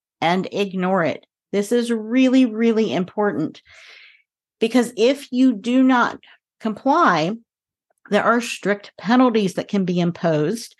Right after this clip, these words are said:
um, for what they call willful noncompliance. And,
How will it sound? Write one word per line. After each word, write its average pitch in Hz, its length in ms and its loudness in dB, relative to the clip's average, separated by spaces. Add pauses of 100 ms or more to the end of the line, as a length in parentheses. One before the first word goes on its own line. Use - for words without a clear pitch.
(440)
um, 175 160 0
for 185 120 -2
what 190 280 0
they 214 100 2
call 190 460 -2
willful 330 600 0
noncompliance. 208 1200 0 (680)
And, 208 580 2